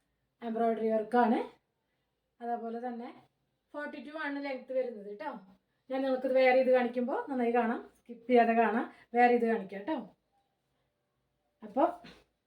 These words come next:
ഇതാണ് ഇതിൻ്റെ പാൻറ്റ് വരുന്നത്, വൈറ്റ് പാൻറ്റ് ആണ് ട്ടോ. അപ്പൊ ഇതാ ലേസ് വർക്കാണ് എൻഡ് പോർഷനിൽ കൊടുത്തിരിക്കുന്നത്.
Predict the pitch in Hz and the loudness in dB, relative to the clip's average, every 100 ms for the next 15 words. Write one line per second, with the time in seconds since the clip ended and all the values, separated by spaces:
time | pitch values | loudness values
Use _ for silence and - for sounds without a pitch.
0 | _ _ _ _ 247 285 269 247 415 240 | _ _ _ _ -6 -2 -2 -4 -8 -12
1 | 254 254 370 - 294 262 254 240 269 247 | -8 -8 -8 0 8 8 8 6 4 2
2 | 233 226 262 359 254 247 254 262 254 233 | 2 4 2 4 4 2 4 4 4 2
3 | 214 208 277 226 202 - _ _ _ _ | 2 0 2 0 -2 -12 _ _ _ _
4 | _ - 233 254 247 320 - - _ _ | _ -16 0 6 6 6 -2 -18 _ _
5 | 233 233 233 _ _ _ _ _ _ _ | -14 -14 -16 _ _ _ _ _ _ _
6 | - 269 269 247 269 262 254 285 247 339 | -6 -2 -2 -4 -4 -4 -2 -4 -4 -6
7 | - - _ _ _ _ _ - 262 262 | -12 -20 _ _ _ _ _ -10 -2 2
8 | 240 240 254 226 294 - 302 240 208 190 | 4 4 2 0 -2 0 -2 0 -2 -2
9 | 190 | -6